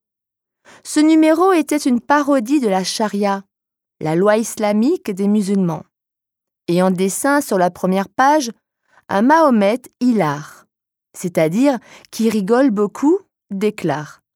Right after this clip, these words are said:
Cent coups de fouet si vous n'êtes pas mort de rire. » C'est un jeu de mots, bien sûr.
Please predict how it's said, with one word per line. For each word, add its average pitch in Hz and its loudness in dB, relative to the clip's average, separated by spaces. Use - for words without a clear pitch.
Cent 370 0
coups 370 0
de - -12
fouet 285 2
si - -8
vous 220 2
n'êtes 185 0
pas 175 0
mort 196 2
de 190 -2
rire. » 175 -6
C'est - -6
un 165 0
jeu 175 -2
de 185 2
mots, 233 2
bien 185 -2
sûr. 175 -8